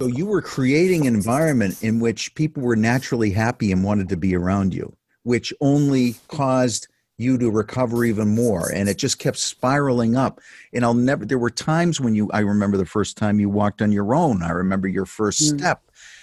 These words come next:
Speaker 1: I remember you sitting up for the first time on your own. I remember all of these victories, which were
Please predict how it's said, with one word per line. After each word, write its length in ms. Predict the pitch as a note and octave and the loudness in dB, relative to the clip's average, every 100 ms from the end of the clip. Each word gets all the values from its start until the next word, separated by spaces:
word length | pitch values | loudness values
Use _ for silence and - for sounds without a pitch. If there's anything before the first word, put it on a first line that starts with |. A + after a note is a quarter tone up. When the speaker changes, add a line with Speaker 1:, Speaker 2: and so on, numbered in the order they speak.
| - | -10
Speaker 1:
I 80 | G#2 | -4
remember 760 | G2+ G#2 G#2 G#2 G2+ G2+ G2 F#2 _ _ | -2 0 0 2 0 0 0 -2 _ _
you 200 | G#2+ G#2 | -4 -4
sitting 480 | - - C3+ B2+ B2+ | -4 -4 -2 0 0
up 180 | G3+ - | -2 -4
for 100 | B2+ | -4
the 100 | A#2 | -4
first 340 | - G#2+ - | 0 -2 -2
time 260 | A2+ G2+ G2+ | -2 0 0
on 100 | F#2+ | 0
your 220 | F#2 F#2+ | 0 0
own. 200 | F#2+ F2+ | -2 -2
I 40 | |
remember 540 | F#2+ G2 G2+ G#2 G2+ G2 - | -2 0 0 0 -2 -4 -2
all 260 | D3 A#3+ | -2 0
of 140 | B3+ F#3 | -2 -2
these 200 | D#3 F2+ | -4 -6
victories, 920 | E2 B2+ C#3+ - F2 D#2 - - - _ - | -4 -4 -4 -8 -8 -6 -6 -8 -12 _ -6
which 280 | A#2 - | -6 -4
were 280 | B2+ B2+ A2 | -2 -2 -2